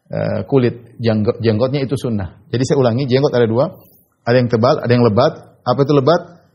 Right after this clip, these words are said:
Kulitnya tidak kelihatan dari luar. Tipis, terlihat kulitnya. Bagi yang tipis, maka ketika membasuh wajah, ininya harus dikenain.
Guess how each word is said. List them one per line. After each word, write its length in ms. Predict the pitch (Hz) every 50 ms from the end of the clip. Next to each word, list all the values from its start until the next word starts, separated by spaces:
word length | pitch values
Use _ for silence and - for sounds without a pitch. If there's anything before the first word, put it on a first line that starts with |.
| _ _ _
Kulitnya 320 | - - 131 143 139 147 139
tidak 240 | 131 120 120 104 110
kelihatan 240 | 127 127 127 127
dari 320 | 120 117 107 113 110 107 107 92 - -
luar. 480 | 113 117 123 143 165 170 165 - - - - _ _ _
Tipis, 560 | - 156 139 147 190 175 - - - - _ _ _ _ _ _ _ _ _ _ _ _ - -
terlihat 360 | - 131 139 139 135 139 -
kulitnya. 640 | - 135 131 135 - 113 104 98 - - 95 - - - -
Bagi 280 | - 127 139 135 165 165
yang 80 | 160
tipis, 320 | - 247 247 - 220 196 - - - - - - - _ -
maka 240 | 143 143 135 147
ketika 320 | 135 156 143 220 214 247 226
membasuh 400 | 208 185 170 160 156 - - 151
wajah, 440 | 139 143 123 113 139 165 175 - 170
ininya 320 | 175 185 208 208 196 165
harus 280 | 147 175 180 165 147 127
dikenain. 640 | 135 139 139 - 131 135 139 123 113 101 95 -